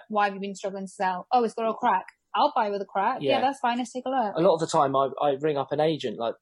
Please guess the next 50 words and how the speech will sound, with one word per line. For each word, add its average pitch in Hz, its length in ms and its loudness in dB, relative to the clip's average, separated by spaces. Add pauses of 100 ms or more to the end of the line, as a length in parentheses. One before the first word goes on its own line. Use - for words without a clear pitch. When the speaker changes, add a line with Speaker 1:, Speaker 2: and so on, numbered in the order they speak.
(140)
Speaker 2:
the 147 80 0
agents 135 320 -2
that 123 80 -6
we've 131 120 -6
built 127 140 0
relationships 139 540 -2
with, 113 80 -8
and 110 80 -8
I'll 120 80 -4
just 131 160 -6
give 151 140 -2
them 139 100 -4
a 123 60 -4
call 156 280 -2
and 123 140 -4
I'll 120 60 -4
just - 100 -14
say, 117 240 0 (400)
"Is 143 80 -6
there 180 80 6
anything 180 280 0
that's 147 120 -4
fallen 170 300 -2
through 180 240 0
recently? 131 360 -2
I 123 100 -2
know 135 220 0
that 127 160 -2
obviously 127 400 -2
a 127 40 0
lot 104 140 -2
of - 80 -8
deals 131 220 -2
are 123 140 -14
falling 127 260 -4
through. 127 360 -4 (420)
Um, 117 380 -6 (400)
can, 139 120 -8 (120)
can 143 140 -4
we 135 80 -4
help 156 280 0
you?" 110 200 -6
And 131 140 -8
then 131 80 -4
they're 131 80 -2
like, 131 180 -2
"Yeah, 170 200 0 (100)
we've 131 160 -12
got 123 140 -4 (120)
two 175 120 -4